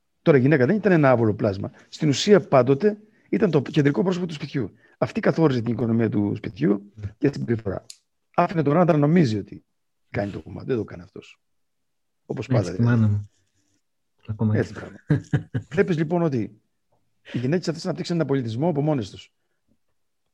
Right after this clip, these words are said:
Speaker 1: Κάμανε, ας πούμε, τα υφαντά τα πίθανα. Κάμανε σουρεαλιστικό έργο πάνω στα, στα πανιά. Ρώτησα μια θεία μου μια φορά την Ελευθερία, ανήπαντρη, και ήφαινε.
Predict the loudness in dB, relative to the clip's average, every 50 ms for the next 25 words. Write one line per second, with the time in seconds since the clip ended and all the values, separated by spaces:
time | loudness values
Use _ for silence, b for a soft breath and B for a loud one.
0 | -14 -6 -4 -2 0 0 0 -2 -4 -6 -8 -8 -8 -6 -6 -6 -6 -8 -8 -6
1 | -6 -4 -4 -6 -8 -8 -8 -10 -10 -10 -12 -14 -16 -20 _ _ _ _ _ _
2 | _ _ _ _ _ _ _ _ _ _ _ _ -20 -20 -20 _ _ _ _ _
3 | _ _ _ _ _ _ _ _ _ -8 -4 -2 -2 -2 -2 -4 -2 0 2 2
4 | 4 2 0 -4 -6 -10 _ 0 2 4 4 4 2 0 -4 -8 -12 b b b
5 | -6 -6 -4 -4 -6 -6 -8 -6 -4 -4 -4 -2 -2 -2 -2 -2 -4 -6 -8 -14
6 | _ _ _ _ _ _ _ _ _ _ _ _ _ _ -4 -2 -2 0 0 0
7 | 0 0 0 0 0 0 0 -2 -4 -4 -4 -4 -4 -4 -6 -8 _ _ _ _
8 | _ _ -6 -6 -6 -4 -4 -4 -2 -2 -2 -4 -4 -4 -4 -2 -2 -2 -4 -6
9 | -8 -10 -12 -12 -8 -6 -6 -6 -4 -6 -8 -8 -10 -16